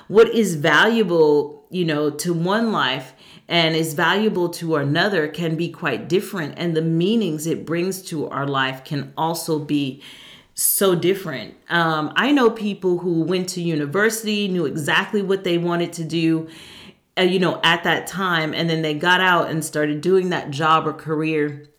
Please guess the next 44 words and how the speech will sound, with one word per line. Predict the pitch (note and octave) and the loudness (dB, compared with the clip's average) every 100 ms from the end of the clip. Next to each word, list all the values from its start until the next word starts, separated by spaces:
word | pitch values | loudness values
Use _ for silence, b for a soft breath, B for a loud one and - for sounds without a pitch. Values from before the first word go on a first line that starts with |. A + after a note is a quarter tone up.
| _ _ _ _ - | _ _ _ _ -6
And | G3+ F#3+ | -2 0
it | F#3+ | -2
turned | F#3+ F#3+ | -4 -2
out | F3+ E3 | 0 -2
not | E3+ F3 | -2 -4
to | F3+ | -4
be | D#3+ F3+ - | -6 -6 -6
at | E3 D#3 | -4 0
all | G#3 C#4+ G3 | 2 2 2
what | D3 D3 | 0 -2
they | D3 | -4
wanted | C#3+ C#3+ C#3 C3+ | -4 -6 -8 -8
to | C3+ | -6
do. | C#3 C#3 C#3+ - B B B | -4 -2 -4 -8 B B B
But | G3 G3 | 0 2
because | G#3+ G#3+ A#3+ C4 | 0 2 2 2
they | C4 G#3+ | 4 2
had | G3+ F#3+ E3+ E3+ | 4 2 2 2
taken | G#3 F#3+ F#3+ | 0 -2 0
all | F3 E3 | 0 0
this | E3 D#3+ - | -2 -6 -10
time | - E3+ F3+ E3+ D3 C3 C#3+ B B - | -10 -4 0 0 0 -4 -10 B B -4
and | F3 | -2
sacrificed | F#3+ F3+ G3 F#3 D3 D3+ - | -2 -2 -2 0 -2 -2 -4
all | E3+ E3+ | 0 0
this | E3 E3 - | 0 -4 -2
effort, | F#3+ - D3 C#3+ | -4 -2 -4 2
they | G3+ | 2
didn't | A3 B3 A#3 B3 | 2 0 0 -2
feel | A#3+ G#3 | 2 2
that | G3 F#3 | 2 0
they | F3 F#3 | 0 -2
had | F3 E3 | -2 -2
the | D#3+ | 0
right | D3+ D#3 D3+ - | 0 0 -2 -4
to | D#3 | -12
change. | D3+ - D#3+ D3 C3+ C#3 | -10 -4 -2 -2 -8 -8
You | D#3+ | -4
know, | E3 D#3+ | -2 0
they're | E3 E3+ - | 0 0 0
eighty | F3 F3 D#3+ | -2 -2 -2
thousand | D#3 D#3+ D#3+ D#3+ | 0 2 0 -2
dollars | D3+ D3 D3+ D3+ D3+ C#3+ | 0 0 0 0 -2 -4
in, | C#3 | -8